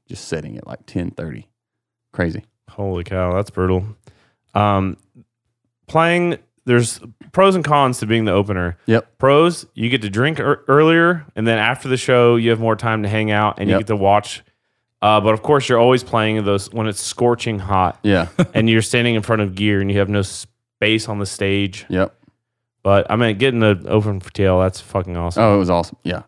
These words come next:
Speaker 1: I mean, he's a hero of mine, and, uh, he was, his, you know, we've hung out before, but we got to hang out more this time, and he's
Speaker 2: Mm-hmm.
Speaker 1: everything I hoped he would be. He's country as hell.
Speaker 2: Hmm.
Speaker 1: Yeah. <laughs>
Speaker 2: That's so great. I love how, like, Blake Shelton, when he goes on tour, brings, like,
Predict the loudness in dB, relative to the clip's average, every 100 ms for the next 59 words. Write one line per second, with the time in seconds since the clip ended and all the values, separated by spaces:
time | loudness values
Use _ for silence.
0 | -4 0 2 0 0 0 0 -2 -4 -4
1 | -6 -8 -12 _ _ _ _ _ -6 -6
2 | -2 0 0 -2 -8 -14 -6 -2 -2 -4
3 | -8 -6 2 4 4 2 0 -4 0 2
4 | 2 0 0 0 0 0 -2 -2 -4 -6
5 | -6 -6 -6 -4 -4 -6 -8 -16 _ _
6 | _ _ -6 -6 -4 -4 -2 -4 -6 -6
7 | -6 -6 -8 -8 _ _ -18 -4 -4 -4
8 | -8 -4 -2 -2 -4 -10 -6 -4 -2 -6
9 | -8 -6 -4 -6 -6 -8 -6 -8 -10 -16
10 | _ -10 -6 -4 0 0 -2 _ _ -20
11 | -2 2 2 4 2 2 -2 -4 0 0
12 | 2 0 0 -2 -4 -8 _ _ _ _
13 | -4 0 2 2 2 0 0 0 0 0
14 | -2 0 -2 -4